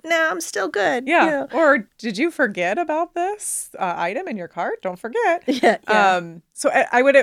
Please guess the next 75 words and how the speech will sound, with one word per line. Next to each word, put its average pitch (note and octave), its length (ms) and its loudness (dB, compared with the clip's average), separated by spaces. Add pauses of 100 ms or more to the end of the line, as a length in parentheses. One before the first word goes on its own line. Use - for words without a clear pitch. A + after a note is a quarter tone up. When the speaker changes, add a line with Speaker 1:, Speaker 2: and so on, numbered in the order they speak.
Speaker 2:
I A#3 80 2
would B3 140 4
at G#3 100 -6
least C4 240 -2
wait A3 180 0
twenty-four E3+ 360 -4
hours, D#3+ 280 -4
especially E3+ 380 -8
with E3 140 -12
online D#3+ 260 -12
shopping, E3+ 220 -14
'cause E3 100 -14
it's E3+ 140 -14
so A3+ 160 0
Speaker 1:
Yeah. G#3+ 100 -4
Speaker 2:
easy E3 140 -8
to E3 100 -10
do. E3 100 -10
You E3+ 60 -6
Speaker 1:
Yeah. - 40 -8
Speaker 2:
don't G3+ 100 0
have F3 80 -4
to F3 60 -10
go E3+ 140 -8
anywhere. A2+ 300 -18 (220)
So G3+ 280 -2
yeah, A3 140 -2
put C#4 220 -6
something D#4+ 160 -6
in D4+ 40 -2
your D4+ 80 -2
cart, C4+ 280 0
put C4 140 -8
something C4+ 280 -4
on C4 120 -2
your C4 220 0
wish A3 320 -4
list A3 280 -4
or G#3+ 80 -4
whatever, F#3 400 0
and A3+ 160 -4
then B3+ 120 -2
walk C#4 220 -4
away D4 340 0
and F3+ 80 -8
come B3+ 140 -6
Speaker 1:
Yeah. A3+ 140 2
Speaker 2:
back - 80 -2
the A3 60 -4
next G3 200 -6
day F#3+ 220 -2
and E3+ 100 -10
say, F3 220 -4
"Is F3+ 140 -8
this F3+ 120 -10
something F3 320 -12
I F3 60 -12
still D#3+ 240 -12
really E3+ 220 -16
want?" - 340 -20
Speaker 1:
Yeah, G#3+ 160 -10 (120)
yeah. G#3 180 -10 (160)
Speaker 2:
Um, E3 500 -8 (360)
and G#3 120 -6
I A3+ 100 2
just, A#3 280 -4 (120)
you - 220 -8
know, F3+ 80 -4
I F3+ 80 -8
just A3 200 -10
want A3 180 -4
people G#3+ 320 -6
to G#3 160 -10
remember, E3 340 -6
like, D3+ 260 -8